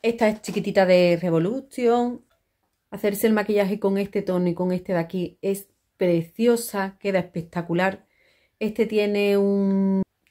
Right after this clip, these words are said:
tono que va cambiando entre lilita, plata y es muy bonita.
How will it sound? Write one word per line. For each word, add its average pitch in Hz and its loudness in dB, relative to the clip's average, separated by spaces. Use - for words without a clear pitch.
tono 190 0
que 185 -6
va 185 -2
cambiando 180 0
entre 180 -4
lilita, 196 -4
plata 202 -2
y 226 6
es 240 2
muy 202 0
bonita. 147 -2